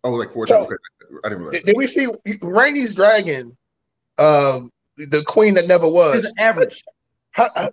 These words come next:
Speaker 2: she got an average size fucking dragon. Like, she, that dragon ain't small. It ain't that big. It
Speaker 3: But it
Speaker 2: right
Speaker 3: ain't
Speaker 2: in the middle.
Speaker 3: Vhagar. <laughs>
Speaker 2: And that motherfucker was huge.
Speaker 3: So
Speaker 1: Yeah.
Speaker 3: think about how big
Speaker 2: That dragon
Speaker 3: Vhagar is then, dog.
Speaker 1: Okay.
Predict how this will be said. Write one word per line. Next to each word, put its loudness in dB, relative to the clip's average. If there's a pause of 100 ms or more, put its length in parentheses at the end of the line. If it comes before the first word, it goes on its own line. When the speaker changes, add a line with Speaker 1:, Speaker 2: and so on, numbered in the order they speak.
Speaker 2:
she -8
got 4
an 0
average 0
size -6
fucking -10
dragon. -10
Like, -14
she, -18 (100)
that 0
dragon 0
ain't -8
small. 2
It -6
ain't -6
that 0
big. -4 (340)
It 2
Speaker 3:
But -2
it -4
Speaker 2:
right 6
Speaker 3:
ain't -4
Speaker 2:
in -4
the -2
middle. -2 (160)
Speaker 3:
Vhagar. -4 (140)
<laughs> -8
Speaker 2:
And 2
that 4
motherfucker 0
was -12
huge. -14 (540)
Speaker 3:
So 0
Speaker 1:
Yeah. 0
Speaker 3:
think -6
about 4
how 2
big 2
Speaker 2:
That 2
dragon -2
Speaker 3:
Vhagar 0
is -12
then, -14
dog. -6
Speaker 1:
Okay. -16